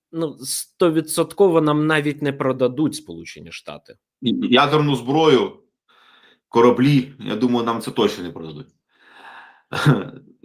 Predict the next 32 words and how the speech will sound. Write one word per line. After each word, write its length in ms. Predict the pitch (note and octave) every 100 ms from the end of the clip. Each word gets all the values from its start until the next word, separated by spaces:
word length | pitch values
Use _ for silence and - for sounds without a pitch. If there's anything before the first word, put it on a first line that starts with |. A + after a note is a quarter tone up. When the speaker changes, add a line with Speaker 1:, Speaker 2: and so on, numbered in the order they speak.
| -
Speaker 2:
Ну, 100 | B2
я 100 | F3+
думаю, 280 | F#3+ A3 G3
якщо 240 | F#3+ -
справді, 720 | F#3+ - F#3+ D#3+ C3 C3+ A#2 G#2+
е, 300 | A#2 A#2+ A#2+
буде 240 | B2 C#3
підтверджено 540 | B2+ B2+ C#3 D3 A2+ G#2+
офіційно 560 | G2+ G#2+ C3+ B2+ F2
цю 140 | E2 G2
інформацію 640 | G2+ G#2+ G#2 F2+ - E2
про 160 | C#2+ -
те, 180 | - -
що 380 | - E2 - _ _ _ _
схвалено 540 | - A#2 G2 E2+ E2+
цей 140 | F2 F#2
продаж, 320 | F#2 D#3 F3 - _ _ _ _ _ _ _ _
а 280 | G2 G#2+
схвалено 460 | A2 - C3+ B2+ B2
продаж 300 | B2+ A#2+ -
по 120 | -
такій 240 | A#2 B2 A#2
лінії, 380 | A#2 G#2+ G#2
що 180 | G2+ -
там 240 | A2 A2 A2
не 60 |
буде, 480 | G2+ G#2+ G2 F#2 F2+
е, 840 | F2+ E2+ E2 E2 F2+ F2+ F2 D#2+ -
анонсів, 640 | A2+ G#2 F#2 F#2 E2+ - - -
що 160 | -
було 220 | G#2 G#2
куплено, 460 | - G#3+ F3+ C3+ -